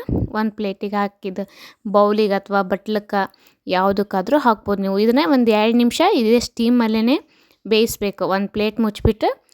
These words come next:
ಒಂದು ಎರಡು ನಿಮಿಷ ಇಟ್ಕೋರಿ. ಆ, ಟೇಸ್ಟ್ ನೋಡ್ರಿ ಎಲ್ಲ ಕರೆಕ್ಟ್ ಆಗಿತ್ತು ಅಂತಂದ್ರೆ ಓಕೆ. ಮತ್ತೆ ಮ್ಯಾಲೆ ಒಂಚೂರು ಕೊತ್ತಂಬರಿ ಸೊಪ್ಪು ಹಾಕ್ಕೊಂಬಿಟ್ಟು ಮತ್ತೆ ಚೆನ್ನಾಗಿ ಮಿಕ್ಸ್ ಮಾಡ್ಕೊಳಕತ್ತೀನಿ ನಾನು. ಫ್ರೆಂಡ್ಸ್,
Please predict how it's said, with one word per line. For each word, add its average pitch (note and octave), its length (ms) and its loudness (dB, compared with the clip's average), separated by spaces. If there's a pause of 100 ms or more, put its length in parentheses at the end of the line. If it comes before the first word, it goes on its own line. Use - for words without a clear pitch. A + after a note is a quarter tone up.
(240)
ಒಂದು G#3 160 -4
ಎರಡು G3+ 200 0
ನಿಮಿಷ G#3 220 -2
ಇಟ್ಕೋರಿ. G#3 640 2
ಆ, - 520 -8
ಟೇಸ್ಟ್ A#3 320 -2
ನೋಡ್ರಿ G3+ 340 0
ಎಲ್ಲ G3+ 180 0
ಕರೆಕ್ಟ್ G#3 400 -2
ಆಗಿತ್ತು G3+ 340 -4
ಅಂತಂದ್ರೆ G3+ 560 -4 (360)
ಓಕೆ. - 680 -2
ಮತ್ತೆ G#3+ 300 -2
ಮ್ಯಾಲೆ G#3+ 320 2
ಒಂಚೂರು G#3+ 380 0
ಕೊತ್ತಂಬರಿ G#3 440 -2
ಸೊಪ್ಪು - 280 0
ಹಾಕ್ಕೊಂಬಿಟ್ಟು G3+ 680 -4 (360)
ಮತ್ತೆ G3 200 -12
ಚೆನ್ನಾಗಿ G#3 400 0
ಮಿಕ್ಸ್ G3+ 240 -4
ಮಾಡ್ಕೊಳಕತ್ತೀನಿ F#3+ 720 -2
ನಾನು. F#3+ 220 0 (960)
ಫ್ರೆಂಡ್ಸ್, C#4+ 400 4